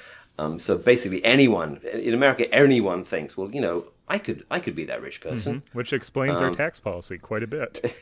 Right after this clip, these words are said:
Speaker 1: <laughs> There you go. Well, in Britain, like, you know you're never gonna be a rich person
Speaker 2: Mm-hmm.
Speaker 1: like that. Um, so you're not, so you hate them, and they've done, they
Speaker 2: So you
Speaker 1: are
Speaker 2: think that's
Speaker 1: usually
Speaker 2: the built-,
Speaker 1: detestable.
Speaker 2: built-in detesting of the class system, so to speak?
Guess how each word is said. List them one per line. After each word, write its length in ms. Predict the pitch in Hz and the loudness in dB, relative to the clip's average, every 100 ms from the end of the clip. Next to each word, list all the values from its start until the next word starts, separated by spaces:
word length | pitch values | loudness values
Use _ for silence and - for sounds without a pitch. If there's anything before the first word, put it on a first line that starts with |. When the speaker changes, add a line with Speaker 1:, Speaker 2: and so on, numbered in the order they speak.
| _ | _
Speaker 1:
<laughs> 140 | 170 | -10
There 180 | - 101 | -2 0
you 140 | 95 | 0
go. 180 | 120 117 - - - | 2 2 0 -16 2
Well, 160 | 127 | 4
in 80 | 127 | 4
Britain, 340 | 131 226 - 90 | 8 8 6 2
like, 160 | 98 | 0
you 140 | 123 151 | 2 0
know 400 | 147 143 113 90 | 4 6 6 6
you're 160 | 92 90 | 0 -2
never 180 | 78 | -4
gonna 160 | 80 78 | -8 -10
be 80 | 78 | -8
a 60 | |
rich 200 | 76 - | -8 -8
person 360 | - 78 107 123 | -8 -8 -8 -10
Speaker 2:
Mm-hmm. 100 | 123 | -14
Speaker 1:
like 160 | - - | -16 -14
that. 260 | - - - - | -16 -14 -20 -14
Um, 220 | 85 80 85 | -10 -8 -4
so 140 | 135 | 0
you're 60 | 147 | 2
not, 120 | 127 - | 2 2
so 60 | |
you 120 | 147 | 2
hate 220 | 151 185 - | 4 4 2
them, 180 | 78 - | -8 -6
and 140 | 98 101 | -2 2
they've 200 | 101 92 | 2 2
done, 260 | 98 90 | 0 0
they 100 | 139 | 0
Speaker 2:
So 60 | 143 | 0
you 80 | 131 | 2
Speaker 1:
are 20 | |
Speaker 2:
think 220 | - 139 | 0 0
that's 120 | 143 | 0
Speaker 1:
usually 60 | 131 | 0
Speaker 2:
the 80 | 131 | -4
built-, 260 | 123 123 - | -2 -2 -2
Speaker 1:
detestable. 500 | - 123 151 - 135 | -4 0 0 0 0
Speaker 2:
built-in 380 | 147 135 - 117 | 0 0 -2 -8
detesting 1040 | 113 117 - 131 117 - 113 104 101 98 98 | -6 -10 -4 -4 -4 -6 -8 -6 -10 -12 -10
of 160 | 113 92 | -10 -8
the 80 | |
class 340 | 104 - 104 101 | -6 -2 -2 -2
system, 440 | - 101 - 95 | -8 -10 -10 -12
so 160 | - 95 | -10 -12
to 100 | 85 | -12
speak? 280 | - 85 | -12 -14